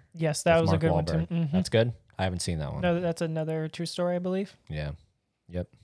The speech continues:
Speaker 1: Thirteen Hours was another good one, too.
Speaker 2: Yeah. Yeah, th-, uh, Lone Survivor is with Mark Wahlberg,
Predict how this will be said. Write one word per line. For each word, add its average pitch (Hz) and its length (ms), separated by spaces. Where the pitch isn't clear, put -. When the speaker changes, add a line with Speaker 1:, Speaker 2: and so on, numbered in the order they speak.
Speaker 1:
Thirteen 170 280
Hours 156 260
was 151 120
another 151 300
good 151 180
one, 151 160
too. 156 220
Speaker 2:
Yeah. 82 240
Yeah, 95 160
th-, - 180
uh, 90 240
Lone 110 240
Survivor 98 540
is 82 120
with 87 140
Mark 92 220
Wahlberg, 98 640